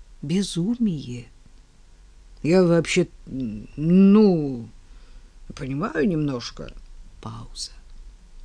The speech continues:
«Иной раз только молчок.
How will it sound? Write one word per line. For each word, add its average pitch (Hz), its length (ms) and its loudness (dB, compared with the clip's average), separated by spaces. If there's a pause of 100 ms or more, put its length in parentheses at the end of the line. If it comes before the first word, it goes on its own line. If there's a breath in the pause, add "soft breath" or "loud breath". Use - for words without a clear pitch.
(180)
«Иной 151 340 -2
раз 156 380 -2 (460)
только - 300 -12
молчок. - 600 -10